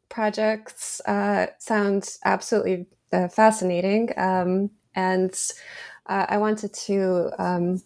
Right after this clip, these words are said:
thank you, Anna, so much for taking the time to speak with me today.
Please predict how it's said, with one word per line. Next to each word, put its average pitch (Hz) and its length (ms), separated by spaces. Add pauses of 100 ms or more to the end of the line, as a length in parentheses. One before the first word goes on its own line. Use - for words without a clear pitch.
(240)
thank 226 240
you, 185 300
Anna, 180 400
so - 180
much 180 320
for 170 520 (200)
taking 240 380
the 240 100
time 208 280
to 214 100
speak 185 320
with 214 160
me 226 100
today. 277 480